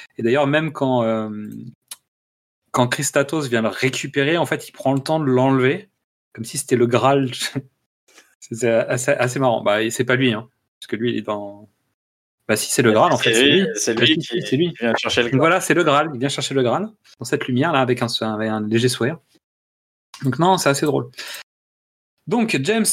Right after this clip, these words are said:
Speaker 1: euh, qui est en train de monter une montagne de folie, euh, avec, euh, en toute discrétion avec une corde rouge, hein, évidemment. Euh, donc maintenant, on sait que Mission Impossible deux rend hommage à James Bond.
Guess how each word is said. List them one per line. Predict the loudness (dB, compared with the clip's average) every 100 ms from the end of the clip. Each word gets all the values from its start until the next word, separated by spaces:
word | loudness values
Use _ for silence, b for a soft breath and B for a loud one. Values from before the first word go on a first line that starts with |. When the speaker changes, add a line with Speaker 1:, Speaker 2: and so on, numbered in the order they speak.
| -2 -4 -2
Speaker 1:
euh, | 2 2 2 0
qui | 0 -2
est |
en | -2
train | 0 -2
de |
monter | 0 -2 0 2
une | 2 0 0
montagne | 0 2 2 2 0
de | -2
folie, | 0 0 2 2 0 0 -2
euh, | 0
avec, | 0 -2 -4
euh, | -6 -6 -4
en | -4
toute | -4 -2
discrétion | -2 0 0 2
avec | 2 2
une | 2
corde | 2 2
rouge, | 2 2 2
hein, | 0 -4 _ _
évidemment. | -4 0 0 -2 _ -2
Euh, | 0 2 2 2 2 2 0 -2 -6
donc | -6 -2 2
maintenant, | 2 2
on |
sait | 2 0 2
que | 2
Mission | 2 2 0
Impossible | 0 -2 -2
deux | 0
rend | 2 2 2
hommage | 0 4 4 2 0 -4
à | -2
James | 0 0 0
Bond. | -2 -4